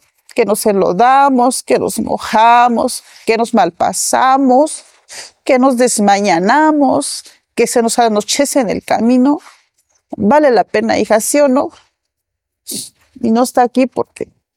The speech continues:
pues, ella es testigo de todo. Ella es testigo de todo. Cómo es que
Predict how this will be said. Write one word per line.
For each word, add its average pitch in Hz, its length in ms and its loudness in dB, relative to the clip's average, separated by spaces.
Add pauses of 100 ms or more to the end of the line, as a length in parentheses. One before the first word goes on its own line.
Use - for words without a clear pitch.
(420)
pues, - 160 -10
ella 302 180 0
es 294 120 -4
testigo 220 440 0
de 202 120 -2
todo. - 260 -8 (1700)
Ella 247 180 2
es 240 100 -2
testigo 233 440 2
de - 140 0
todo. - 380 -4
Cómo 240 320 0
es 254 140 -4
que - 300 -4